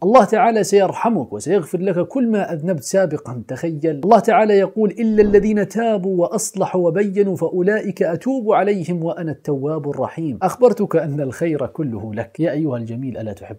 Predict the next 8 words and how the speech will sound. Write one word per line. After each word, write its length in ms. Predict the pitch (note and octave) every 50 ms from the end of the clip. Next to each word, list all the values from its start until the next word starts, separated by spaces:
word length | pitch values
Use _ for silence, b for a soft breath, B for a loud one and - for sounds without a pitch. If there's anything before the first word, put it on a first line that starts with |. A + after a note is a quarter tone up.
| -
الخير 300 | F2+ F2+ - A2 G2+ F#2
لنفسك؟ 540 | F#2 F#2+ F#2+ G2 - - - F#2+ F#2+ - _ b b b b b b b
ما 80 | G3 A3
الذي 280 | A3 A3 F#3 F#3+ F#3
يمنعك 420 | F3+ E3+ D#3+ E3+ F#3+ E3 D#3+ - E3+
أن 120 | D#3+ B2+
تصلي 440 | - C#3 - F3 F#3 F#3 F3+ F3 D#3+
ثم 420 | D#3+ F3 E3+ E3+ E3 D#3+ D#3+ D#3+